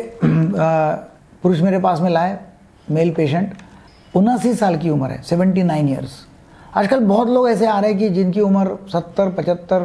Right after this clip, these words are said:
अस्सी, पचासी, नब्बे, मतलब ये range में है और उनको memory loss है, memory का problem है।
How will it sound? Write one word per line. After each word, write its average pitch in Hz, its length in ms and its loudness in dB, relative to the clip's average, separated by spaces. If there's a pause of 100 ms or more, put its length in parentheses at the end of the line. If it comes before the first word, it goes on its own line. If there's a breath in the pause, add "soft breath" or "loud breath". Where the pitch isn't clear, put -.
(120)
अस्सी, 180 680 -2
पचासी, 170 520 0
नब्बे, 156 720 0
मतलब 202 140 4
ये 220 180 2
range 233 200 0
में 196 100 2
है 147 320 -2
और 254 200 2
उनको 254 240 4
memory 233 400 2
loss 151 320 -4
है, - 60 -20 (200)
memory 196 280 0
का 190 100 -2
problem 127 300 -6
है। 110 160 -12